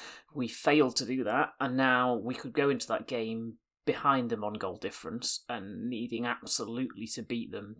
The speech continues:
to, uh, get ourselves out of the mire. So we've squandered enough chances to save ourselves, to put ourselves in really,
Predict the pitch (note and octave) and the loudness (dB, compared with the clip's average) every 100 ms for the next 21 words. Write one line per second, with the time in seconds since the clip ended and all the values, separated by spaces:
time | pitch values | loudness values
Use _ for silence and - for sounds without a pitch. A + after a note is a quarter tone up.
0 | - B2 A2 G#2+ A2 G#2+ G#2 G#2 - _ | -8 -6 -8 -6 -2 0 -2 -4 -12 _
1 | _ _ - C3 G#2+ A2+ A#2+ G#2 G#2+ G#2+ | _ _ -6 0 0 0 -2 -4 -2 -4
2 | - G#2+ A2 G#2+ G2+ - - - - A2 | -4 -8 -6 -6 -8 -12 -8 -4 -4 -6
3 | - _ _ - - - - - _ _ | -10 _ _ -20 -20 -20 -20 -20 _ _
4 | _ - - - - - B2+ - - D#3+ | _ -20 -20 -20 -10 -6 -2 2 6 8
5 | D#3+ D3 C#3+ C#3+ D#3 D#3 - D3 C#3+ C#3+ | 8 8 6 6 6 6 4 6 4 2
6 | - - D3+ C#3+ A2+ - A#2 A#2 C3 - | 2 4 6 4 4 2 0 0 0 -4
7 | - D3+ G#2+ - B2 A#2+ A#2+ B2 C3+ B2+ | -2 2 2 2 2 2 0 2 2 2
8 | A#2 G#2+ | -2 -6